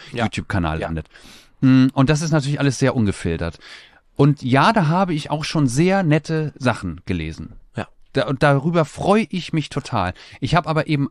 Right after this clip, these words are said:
Speaker 2: auch festgestellt, dass ein einziger fieser Kommentar jedes Kompliment, also hunderte Komplimente auf einen Schlag wegwischt.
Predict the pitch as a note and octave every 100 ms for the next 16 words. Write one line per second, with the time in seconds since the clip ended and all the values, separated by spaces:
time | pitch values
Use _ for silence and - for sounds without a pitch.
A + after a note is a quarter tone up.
0 | - A3 - - F#2+ - F#2+ - G2 C#3+
1 | - - - B2 - - A2+ A#2 - F3
2 | G#3+ - F3 D#3 D#3 C#3+ - - E3+ F3
3 | F3+ E3+ E3+ F3 F3+ - _ _ _ _
4 | - D3+ C#3+ C3+ - C3 C#3+ F3 G3 -
5 | _ _ _ _ _ _ - G#2 A2+ D3+
6 | D3+ C#3+ - C#3 B2+ A2+ G#2+ G#2+ G#2 -
7 | - - G#2 F2+ D3+ G#3 E3 - - A#2
8 | A#2 G#2+ A2 G2+ G2+ _ _ A2+ - A2+
9 | G#2+ G2+ F#2+ - E2 - D#2 - -